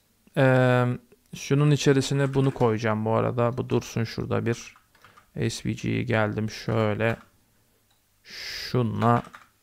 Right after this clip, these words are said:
değiştirdim, tamam mı? Bunlar muhtemelen link değil mi? Evet. Bunlar link arkadaşlar.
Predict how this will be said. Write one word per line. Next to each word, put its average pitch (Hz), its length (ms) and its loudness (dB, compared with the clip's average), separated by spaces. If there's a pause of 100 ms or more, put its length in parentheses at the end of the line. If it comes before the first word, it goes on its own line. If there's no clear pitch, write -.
(400)
değiştirdim, 117 600 -2
tamam 113 420 -2
mı? 120 140 -10 (140)
Bunlar 160 260 6
muhtemelen 156 560 2
link 127 260 -2
değil 165 120 0
mi? 110 160 -6 (420)
Evet. - 440 -4 (600)
Bunlar 151 280 2
link 139 320 0
arkadaşlar. - 800 -10